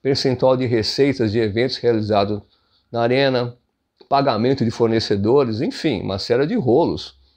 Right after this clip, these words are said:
Então é necessário discutir detalhadamente os projetos para evitar esses problemas no futuro. É isso, santistas. Uma sexta suave e um bom final de semana a todos.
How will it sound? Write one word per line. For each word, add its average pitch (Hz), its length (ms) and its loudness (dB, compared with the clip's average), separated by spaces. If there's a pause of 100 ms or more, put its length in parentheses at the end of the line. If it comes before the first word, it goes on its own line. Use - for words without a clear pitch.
(540)
Então 127 300 -2
é 196 60 0
necessário 175 560 0
discutir 131 400 -4 (100)
detalhadamente 139 760 0
os - 40 -12
projetos 120 500 -2 (300)
para 160 160 2
evitar 151 400 2
esses 143 160 -4
problemas 127 460 0
no 127 80 -2
futuro. 98 500 -6 (1300)
É 160 140 6
isso, 131 140 0
santistas. 123 680 0 (160)
Uma 139 140 -6
sexta 139 320 -2
suave 135 520 0
e - 80 -8
um 143 160 -2
bom 139 160 4
final 135 280 2
de - 80 -6
semana 127 260 2
a 110 60 -2
todos. 123 500 2